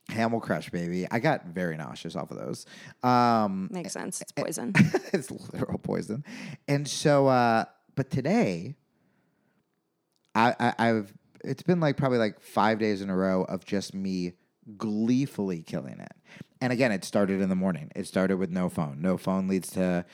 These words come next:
Speaker 1: uh, a, a first workout. The first workout leads to meditation.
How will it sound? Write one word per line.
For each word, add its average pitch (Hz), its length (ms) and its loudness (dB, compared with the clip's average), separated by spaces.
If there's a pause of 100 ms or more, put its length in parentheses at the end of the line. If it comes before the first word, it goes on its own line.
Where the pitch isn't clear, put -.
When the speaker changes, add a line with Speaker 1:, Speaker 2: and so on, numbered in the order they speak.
(360)
Speaker 1:
uh, 92 520 0
a, - 200 -8
a 107 100 2
first 98 320 0
workout. 82 480 0
The 87 80 -6
first 104 300 0
workout 98 580 0
leads 101 320 -4
to 95 240 2
meditation. 87 680 -2